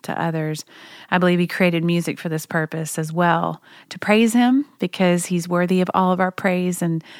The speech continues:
to let him sing over us when our hearts are restless and breaking. It could be through the simple sound of a cello or the warm tone of a vocal sung prayerfully. And surely when his word is set to melody,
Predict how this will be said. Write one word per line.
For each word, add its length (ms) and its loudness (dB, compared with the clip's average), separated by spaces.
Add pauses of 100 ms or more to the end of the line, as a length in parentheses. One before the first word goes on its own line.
(100)
to 100 2
let 260 6
him 240 4
sing 260 2
over 280 2
us 440 -2 (440)
when 100 0
our 140 6
hearts 600 0 (440)
are 160 0
restless 640 -2
and 180 -4
breaking. 680 -4 (560)
It 100 0
could 160 4
be 160 6
through 200 2
the 100 4
simple 340 2
sound 300 2
of 80 0
a 80 -4
cello 540 0 (540)
or 60 0
the 100 4
warm 480 4
tone 420 2
of 100 0
a 80 0
vocal 480 0
sung 540 -2
prayerfully. 840 -4 (480)
And 120 0
surely 360 4
when 180 2
his 180 0
word 400 4
is 140 0
set 320 0
to 100 -6
melody, 600 0